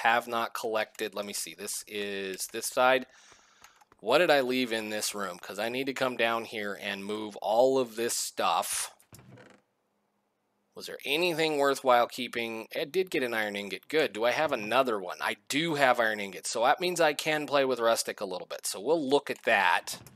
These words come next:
And there's my money. So yeah, I need to move all this stuff upstairs. I have a bookshelf too. <laughs> Cool.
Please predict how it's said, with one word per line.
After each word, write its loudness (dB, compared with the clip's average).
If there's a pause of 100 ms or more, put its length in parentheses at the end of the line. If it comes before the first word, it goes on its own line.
(800)
And -4
there's -2
my -2
money. -6
So -4
yeah, -2
I 0
need -2
to 0
move 2
all 10
this 4
stuff 0
upstairs. -2 (600)
I -10
have -10
a -16
bookshelf -8
too. -12 (220)
<laughs> -12 (440)
Cool. -10